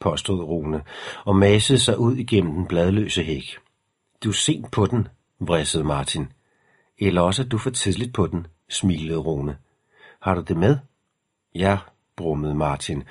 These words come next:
og gned sig i nakken. "Det var ikke let at smule det ud. Min mor bliver tosset, hvis hun opdager, det er væk." "Hvorfor?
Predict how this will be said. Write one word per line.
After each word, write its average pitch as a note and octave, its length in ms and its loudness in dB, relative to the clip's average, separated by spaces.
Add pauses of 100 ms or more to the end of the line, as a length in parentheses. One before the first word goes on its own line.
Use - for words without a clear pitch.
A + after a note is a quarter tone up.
(280)
og F2+ 140 -4
gned G2 240 4
sig G2+ 180 2
i F#2+ 40 2
nakken. D2+ 420 -2 (880)
"Det F#2+ 120 0
var G#2 80 0
ikke B2 160 0
let G2+ 140 6
at C3 80 2
smule G2 260 2
det E2+ 100 0
ud. F2+ 180 0 (480)
Min F#2+ 160 4
mor F#2+ 200 4
bliver B2 180 0
tosset, G2 440 2
hvis F#2+ 160 -4
hun E2+ 100 -2
opdager, E2 340 -2
det F2 140 -4
er D#2 40 -4
væk." D#2+ 360 -6 (600)
"Hvorfor? F#2 500 0